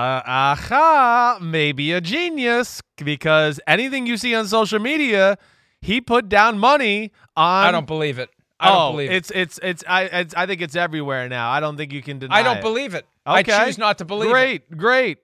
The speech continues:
Speaker 1: Okay, don't believe it. Just believe Lee Harvey Oswald was the only shooter
Speaker 2: I have
Speaker 1: up in
Speaker 2: learned,
Speaker 1: the window.
Speaker 2: I
Speaker 1: That's
Speaker 2: have
Speaker 1: your
Speaker 2: learned,
Speaker 1: wrong.
Speaker 2: L-,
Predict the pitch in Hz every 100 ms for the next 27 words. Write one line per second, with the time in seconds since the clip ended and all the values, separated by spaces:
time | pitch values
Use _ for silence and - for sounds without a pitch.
0 | - 175 196 233 254 226 147 170 226 208
1 | 220 254 247 214 131 135 190 170 208 240
2 | 254 214 214 175 180 175 165 160 151 139
3 | 147 139 131 151 143 139 - 170 214 220
4 | 226 170 208 226 131 123 175 196 190 185
5 | 190 185 180 196 151 113 104 247 254 160
6 | 143